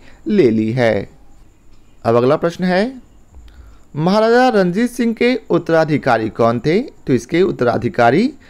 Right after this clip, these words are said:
खरक सिंह थे। अठारह सौ उनचालीस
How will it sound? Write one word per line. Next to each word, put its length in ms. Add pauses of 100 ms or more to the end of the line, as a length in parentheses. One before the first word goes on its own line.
(220)
खरक 340
सिंह 240
थे। 400 (500)
अठारह 500
सौ 180
उनचालीस 680